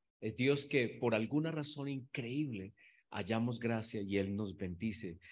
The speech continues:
porque Dios es quien nos da toda dádiva, todo don perfecto. Él es el que lo da.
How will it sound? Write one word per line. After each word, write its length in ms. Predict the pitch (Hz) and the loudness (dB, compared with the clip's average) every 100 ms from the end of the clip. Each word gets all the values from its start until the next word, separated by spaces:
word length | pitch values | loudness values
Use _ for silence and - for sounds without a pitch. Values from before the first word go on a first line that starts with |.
| - _ | -20 _
porque 340 | 104 - 101 | -6 -4 -6
Dios 560 | 92 110 123 131 131 - | -2 0 0 -2 -8 -6
es 600 | 113 110 107 107 - - _ _ - | -2 0 0 -6 -12 -16 _ _ -4
quien 240 | 113 98 | -2 0
nos 180 | 95 87 | -4 -2
da 240 | 110 113 - | -4 -4 -2
toda 400 | - 131 131 135 | 2 2 0 -6
dádiva, 640 | 120 107 98 98 98 95 98 _ _ _ | -4 -2 -2 -4 -6 -10 -12 _ _ _
todo 440 | 113 107 120 127 127 | -2 -2 -2 -4 -2
don 300 | 123 120 120 | 0 0 -2
perfecto. 680 | 113 - 98 - 101 92 _ _ _ | -6 -4 -6 -6 -14 -14 _ _ _
Él 280 | 110 110 104 | -6 -6 -4
es 320 | 104 92 - - | -6 -6 -12 -8
el 240 | 98 87 | -8 -8
que 140 | 98 | -10
lo 140 | 87 90 | -10 -10
da. 280 | 95 101 | -12 -14